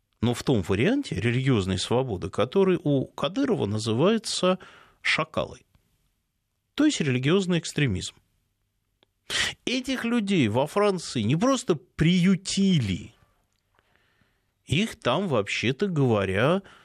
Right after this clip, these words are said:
всячески звали, их приветствовали.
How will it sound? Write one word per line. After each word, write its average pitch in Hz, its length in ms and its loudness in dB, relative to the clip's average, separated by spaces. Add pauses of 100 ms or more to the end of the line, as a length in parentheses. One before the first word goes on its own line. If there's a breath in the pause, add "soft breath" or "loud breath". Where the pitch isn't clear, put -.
(600 loud breath)
всячески - 840 0
звали, 123 640 0
их 87 240 -10
приветствовали. 131 960 -2